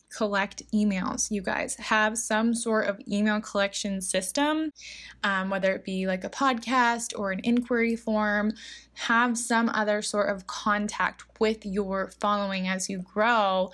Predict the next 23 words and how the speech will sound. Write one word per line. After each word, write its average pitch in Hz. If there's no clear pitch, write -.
because 214
it 233
could 240
disappear. 277
And 226
you 226
wanna 220
have 202
that 202
connection, 196
that 196
list 220
to -
go 202
off 190
of 190
if 185
anything 202
were 190
to -
ever 185
happen 220
to 185